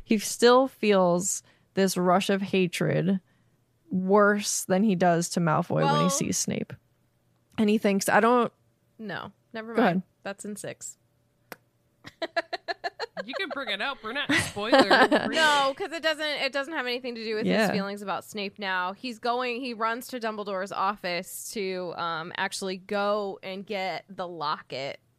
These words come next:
Speaker 2: from the lake. T M. Um, and he meets Trelawney along the way, and he finds out that Snape's the one that overheard the prophecy and told Voldemort,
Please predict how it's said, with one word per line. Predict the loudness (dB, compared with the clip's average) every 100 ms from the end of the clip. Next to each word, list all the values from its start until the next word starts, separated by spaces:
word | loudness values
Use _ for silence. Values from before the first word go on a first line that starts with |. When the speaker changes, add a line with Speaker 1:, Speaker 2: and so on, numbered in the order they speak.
| _ -10
Speaker 2:
from | -8
the | -8
lake. | -6 -6 -6 -8 -12 _ _ _ -12
T | -8
M. | -8 -8 -12 -20 -20 -20 _ _ -6
Um, | -2 0 -2 -6 -12 -18 _ _
and | -6 -2 -2 -4 -8 -12 -12 -16 _ _ _ _ _ -16
he | -8 -6
meets | -4 -4 -2 -4 -4
Trelawney | -4 0 0 2 0
along | 2 0 2
the | 0
way, | 2 2
and | 0
he | -2
finds | -4 -4 -2
out | -4 -6
that | -8
Snape's | -8 -8 -8 -10
the | -8
one | -8 -8
that | -6
overheard | -8 -8 -10 -8 -4 -4 -6 -10 _ _ _ _ -14
the | -8
prophecy | -4 -4 -6 -12 -8 -6 -6 -8
and | -10 -10
told | -8 -8 -8
Voldemort, | -10 -12 -10 -12